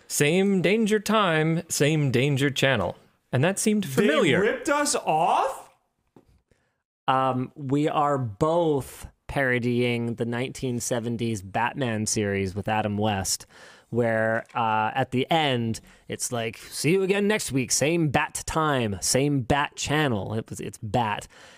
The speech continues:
Speaker 3: And then I just say same, I, I started saying "same bad time" just because the show is always late,
Speaker 2: Yeah, you,
Speaker 3: I
Speaker 2: you,
Speaker 3: think.
Speaker 2: you did used to say bat.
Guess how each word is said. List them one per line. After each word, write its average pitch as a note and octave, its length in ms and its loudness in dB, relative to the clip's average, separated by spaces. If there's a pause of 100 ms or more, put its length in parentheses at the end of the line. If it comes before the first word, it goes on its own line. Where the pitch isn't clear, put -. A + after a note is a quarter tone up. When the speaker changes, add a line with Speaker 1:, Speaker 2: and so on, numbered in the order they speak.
Speaker 3:
And C3 140 2
then C#3 80 2
I D#3 140 4
just E3 160 2
say C#3+ 260 0 (160)
same, D3 480 0
I, C#3+ 220 2
I E3+ 80 2
started G#3+ 260 0
saying G3+ 240 2
"same E3 280 2
bad B2+ 420 0
time" D3 440 -2 (220)
just - 160 -6
because C3 360 -2
the A#2 100 -4
show B2+ 200 0
is C3 100 0
always B2+ 260 0
late, A2 320 -4 (360)
Speaker 2:
Yeah, D3 80 -2
you, D3+ 180 -2
Speaker 3:
I D3+ 40 0
Speaker 2:
you, D3+ 100 -2
Speaker 3:
think. G3 320 -2
Speaker 2:
you D3 120 -6
did F3 280 -2
used D3+ 220 -4
to C3+ 80 -6
say C3+ 160 -2
bat. A2+ 360 -6